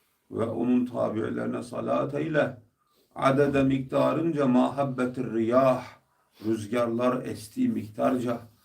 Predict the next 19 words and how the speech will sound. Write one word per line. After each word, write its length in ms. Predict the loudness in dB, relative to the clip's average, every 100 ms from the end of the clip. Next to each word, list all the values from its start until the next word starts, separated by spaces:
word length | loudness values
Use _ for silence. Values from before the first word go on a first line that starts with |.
| _ _ 0
Ve 140 | 2
adede 560 | 4 4 4 2 2 2
ma 320 | 2 0 0
teharrekatil 960 | -4 -2 -2 0 -2 -4 -4 -2 -4 -4
eşcar. 720 | -6 -8 0 4 6 4 2 -6 _ _ _ _ _ _ -16
Rüzgarlar 720 | -12 -8 -6 -4 -2 -2 -4
esip 300 | -8 -8 -6
o 240 | -4 -2
ağaçlar 340 | -4 -4 -4 -2
oynuyor 540 | -2 -2 2 4 4
ya 180 | 0 -4
böyle. 320 | -8 -10 -12 -14 _ _ _ -20 -4
Oynuyor 500 | 2 2 6 6 6
ya 240 | 2 0
burada, 320 | -2 -4 -6 -8
zikir 380 | -10 -4 -2
yapar 400 | -2 -4 -4 -4
yapar 380 | -4 -6 -6 -6
böyle. 420 | -8 -4 0 0